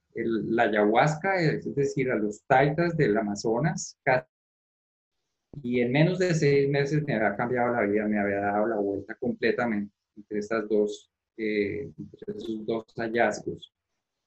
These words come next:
Eh, por un lado, pues, la medicina tradicional amazónica tomada como medicina y no como... Bueno, a mí no me interesaba la experiencia alucinógena,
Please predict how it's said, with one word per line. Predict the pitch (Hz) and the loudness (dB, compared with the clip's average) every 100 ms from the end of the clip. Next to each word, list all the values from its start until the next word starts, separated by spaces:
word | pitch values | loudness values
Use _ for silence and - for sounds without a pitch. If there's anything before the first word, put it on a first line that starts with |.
| _ _ _ _ _ | _ _ _ _ _
Eh, | 110 104 104 - | -4 0 0 -2
por | 104 | -2
un | 107 113 | 0 2
lado, | 117 123 127 | 4 4 2
pues, | 135 120 - | 0 -4 -2
la | 104 101 | 0 0
medicina | 98 98 98 104 | 0 -4 -4 -4
tradicional | 101 117 104 104 98 95 101 | -2 0 0 0 -6 -6 -4
amazónica | 113 107 98 107 - 117 | -4 -2 -4 -4 -6 -6
tomada | 98 101 110 | -2 -2 -2
como | - 120 | -4 -4
medicina | 104 95 87 - 113 110 110 | -2 -2 -6 -6 -4 -2 -2
y | 104 | -2
no | 101 | -4
como... | 104 110 104 - | -4 -6 -6 -6
Bueno, | 107 107 | -4 -2
a | |
mí | 104 | 0
no | 113 | 0
me | 120 | -2
interesaba | 123 113 104 98 101 | -2 -2 0 2 0
la | 113 | -2
experiencia | - 104 101 95 - | -8 -12 -14 -12 -4
alucinógena, | 107 107 - _ 90 - 104 | -2 -4 -8 _ -18 -12 -12